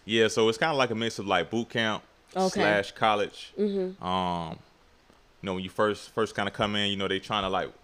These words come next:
Speaker 1: whip you in shape. Like, it's a lot of yelling and a lot of screaming, and it's, like,
Speaker 2: Mm.
Speaker 1: high,
Speaker 2: Okay.
Speaker 1: high, high
Speaker 2: So
Speaker 1: stress environment. You
Speaker 2: Oh,
Speaker 1: know what I mean?
Speaker 2: wow.
Speaker 1: They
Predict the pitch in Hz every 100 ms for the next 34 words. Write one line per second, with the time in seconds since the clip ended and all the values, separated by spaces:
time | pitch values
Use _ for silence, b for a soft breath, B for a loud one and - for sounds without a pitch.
0 | 87 107 - 104 104 - 117 107 - 82
1 | 92 95 92 95 95 98 110 107 98 87
2 | 87 104 98 - 120 117 113 104 214 202
3 | 190 185 170 160 185 - - - 220 294
4 | 403 349 285 277 113 107 - - 117 196
5 | 127 117 113 104 113 110 110 - 220 208
6 | 247 214 165